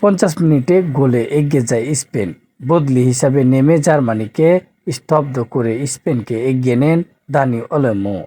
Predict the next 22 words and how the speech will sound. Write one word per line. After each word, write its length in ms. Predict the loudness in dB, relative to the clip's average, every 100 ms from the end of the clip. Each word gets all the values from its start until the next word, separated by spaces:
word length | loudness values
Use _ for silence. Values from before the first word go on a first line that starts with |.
| _
সেই 260 | -6 -2 0
ব্যবধান 540 | 0 0 0 0 0
ধরে 400 | 0 0 2 0
স্পেনে 400 | -2 -4 -2 0
যখন 500 | 0 -2 0 0 0
জয়ের 320 | 2 2 2 -2 _ _ -2
দুয়ারে, 400 | 0 2 2 0
তখন 440 | -2 -4 -6 -4
ধাক্কা 360 | -2 -4 -4 -4
দেন 260 | 0 0 0 _ _ _
ফ্লোরিয়ান 680 | 0 2 2 0 0 0 -4 _ _ _ _ -6
ভিটসন্স। 680 | -6 -6 -6 -8 -8 -14 _ _ _ -6
ম্যাচের 340 | -2 -2 0 -2 -2
ঠিক 200 | -4 -2 0
নব্বই 500 | 2 0 0 0 2
মিনিটে 580 | 2 2 2 2 0
ফ্লোরিয়ান 720 | 0 -2 -2 0 -2 0 0 -2 -6 _ -8
ভিটসন্সের 520 | -6 -6 -4 -2 -2
গোলে 380 | -4 -2 2 2
সমতা 500 | 0 -2 -4 -4 -8 -8
ফিরিয়ে 340 | -4 0 0
ম্যাচটাকে 800 | 2 0 -2 -8 -12 -4 0 0